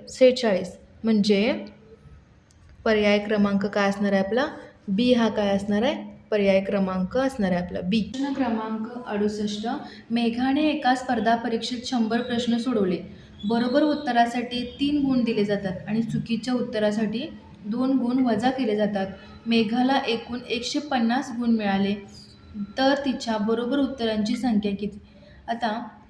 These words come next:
आपण या क्वेश्चनमध्ये काय करूया? अ, मेघा, एका स्पर्धा परीक्षेत किती गुण आहेत? शंभर प्रश्न सोड-, प-, प्रश्न आहेत. म्हणजेच बरोबर उत्तरे आपण काय करूया? बरोबर उत्तरे आपले एक्स आहेत मेघाचे असं समजूया.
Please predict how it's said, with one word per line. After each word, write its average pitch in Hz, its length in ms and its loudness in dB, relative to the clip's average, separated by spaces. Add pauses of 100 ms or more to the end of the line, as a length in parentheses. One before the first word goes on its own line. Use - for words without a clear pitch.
(400)
आपण 269 260 0
या 285 120 2
क्वेश्चनमध्ये 269 540 0
काय 247 220 0
करूया? 226 400 0 (1900)
अ, 202 380 -4
मेघा, 233 420 4
एका 254 380 4
स्पर्धा 254 320 4
परीक्षेत 233 300 0 (120)
किती 240 180 -2
गुण 233 240 4
आहेत? 220 180 0 (480)
शंभर 233 380 6
प्रश्न 247 320 4
सोड-, 240 260 2
प-, - 400 -4
प्रश्न 233 280 0
आहेत. 202 200 2 (440)
म्हणजेच 226 540 2 (220)
बरोबर 254 500 6
उत्तरे 269 360 4
आपण 233 300 2
काय 220 160 4
करूया? 214 340 0 (360)
बरोबर 226 440 4
उत्तरे 233 400 0
आपले 226 280 0
एक्स 254 480 0
आहेत 233 400 6
मेघाचे 202 480 2
असं 226 220 2
समजूया. 202 420 2